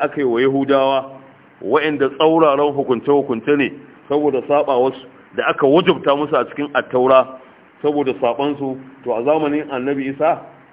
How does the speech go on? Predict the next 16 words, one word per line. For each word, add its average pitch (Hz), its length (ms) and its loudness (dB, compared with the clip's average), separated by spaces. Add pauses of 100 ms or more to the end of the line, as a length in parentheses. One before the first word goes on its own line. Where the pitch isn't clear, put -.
(140)
sai 147 380 0 (840)
aka 151 220 0
sassauta. 117 460 -2
Shi 165 160 -6
za 180 120 4
ka 170 100 -2
ji 160 80 0
annabi 156 380 0
Isa 147 160 -4
yana 151 180 0
cewa, 143 200 0
"Ya 147 140 2
bani 135 320 -2
Isra'ila." 104 500 -4 (800)
Shi 180 220 -6
baya 190 240 6